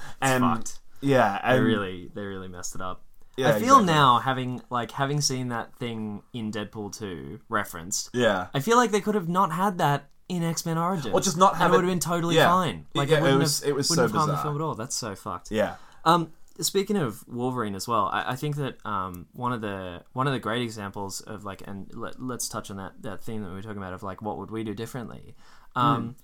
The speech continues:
Speaker 1: Hmm.
Speaker 2: about these Marvel films in general, and I guess I'm, I'm stepping back a bit here 'cause I'm speaking more broadly, um, is I think one of the best examples of how this can be done right is with the latest Wolverine film.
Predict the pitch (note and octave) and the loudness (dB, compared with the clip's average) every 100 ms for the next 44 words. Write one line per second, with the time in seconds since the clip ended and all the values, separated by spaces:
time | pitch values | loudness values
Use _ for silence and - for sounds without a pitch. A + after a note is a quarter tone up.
0 | - - - B2+ B2 C3+ B2+ B2 G#2+ G#2 | -20 -12 -6 -2 6 4 4 -4 -6 -4
1 | G2 A2 A2+ A2+ G2+ F#2+ F#2 G2+ F#2 E2+ | -2 -2 -6 -8 -10 -8 -8 -6 -6 -8
2 | F#2 F2 F2 E2+ E2+ D2 F2+ E2+ - - | -8 -8 -8 -8 -10 -12 -14 -12 -12 -8
3 | G2+ E2+ E2 E2+ E2+ E2+ G2+ E2+ - F2+ | -8 -8 -8 -8 -8 -10 -10 -12 -10 -12
4 | E2 - - - - F#2+ F2 E2 E2 F2+ | -12 -14 -16 -14 -12 -12 -10 -12 -10 -8
5 | F2+ E2+ - - - - A2+ A2 G#2+ G2+ | -6 -8 -6 -6 -6 -4 0 2 2 2
6 | - - - - - - - - - - | 2 2 -2 -6 -12 -12 -12 -10 -10 -4
7 | C3 B2 C3 D#3+ C#3 C#3 D3+ C3+ A2 D#3+ | -2 0 0 0 2 2 2 -2 -2 0
8 | - C3+ A#2 G#2+ A2+ A2+ G#2+ G#2 - A2 | -2 -4 -4 -4 -2 -2 -4 -4 -2 4
9 | A2 A2 A2 - A2 - A2 G#2 G2 F2+ | 6 6 2 0 0 2 2 -2 -2 -4
10 | F2+ F2 - G2 A#2+ G#2+ F2 - - - | -4 -6 -6 0 4 4 0 -10 -12 -10
11 | C#3+ G#2+ G#2+ B2+ B2+ A2+ G#2+ G#2 G#2 G2 | -6 -6 0 0 2 0 0 0 -2 -2
12 | - - - - - G#2+ B2 A2 F#2 F2+ | -4 -6 -8 -10 -8 -4 -2 -4 -6 -6
13 | - - C#2 F#2 | -6 -4 -4 -8